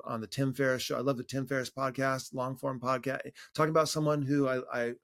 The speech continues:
um, try to watch how they ask questions and how they prepare for their episodes. Tim Ferriss is one of them.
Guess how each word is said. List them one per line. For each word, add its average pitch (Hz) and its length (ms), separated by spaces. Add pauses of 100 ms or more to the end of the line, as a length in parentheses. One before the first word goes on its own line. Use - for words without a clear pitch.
(120)
um, 120 240
try 127 220 (140)
to 123 320 (800)
watch 127 540
how 117 160
they 120 140
ask 123 200
questions 156 480
and 120 80
how 117 100
they 117 100
prepare 117 280
for 117 120
their 120 100
episodes. 139 400
Tim 120 220
Ferriss 120 280
is 117 120
one 131 160
of 151 80
them. 151 240